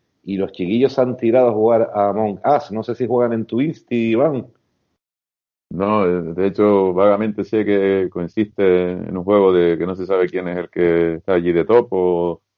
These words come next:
Speaker 2: o que el pa-, el que parece que no es.
Speaker 1: Sí,
Speaker 2: En fin,
Speaker 1: sí,
Speaker 2: que
Speaker 1: sí.
Speaker 2: es para políticos y tal,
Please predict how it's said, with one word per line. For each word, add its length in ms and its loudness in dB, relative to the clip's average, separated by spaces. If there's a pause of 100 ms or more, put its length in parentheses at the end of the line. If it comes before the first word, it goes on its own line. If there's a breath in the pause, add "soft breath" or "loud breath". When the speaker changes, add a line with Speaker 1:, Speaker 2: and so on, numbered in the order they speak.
(200)
Speaker 2:
o 200 -4
que 120 2
el 100 -4
pa-, 100 0
el 140 -4
que 100 -8
parece 340 -2
que 260 0
no 160 -2
es. 200 -4
Speaker 1:
Sí, 460 4
Speaker 2:
En 60 2
fin, 120 -4
Speaker 1:
sí, 80 2
Speaker 2:
que 100 4
Speaker 1:
sí. 420 2
Speaker 2:
es 80 -12
para 140 -6
políticos 540 -4
y 40 -2
tal, 260 2